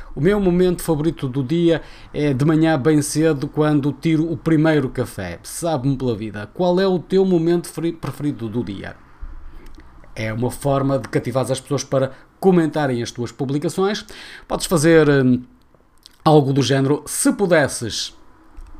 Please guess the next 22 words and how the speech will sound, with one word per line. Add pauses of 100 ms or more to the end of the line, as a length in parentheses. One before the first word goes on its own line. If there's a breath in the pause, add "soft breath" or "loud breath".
(180)
algo, (1000 soft breath)
o
que
seria? (460)
E
porquê?" (560)
Por
exemplo, (220)
"Se
pudesses
acompanhar
hoje
o
teu
café
com (880)
algo,
o
que
seria? (880)
E
porquê?"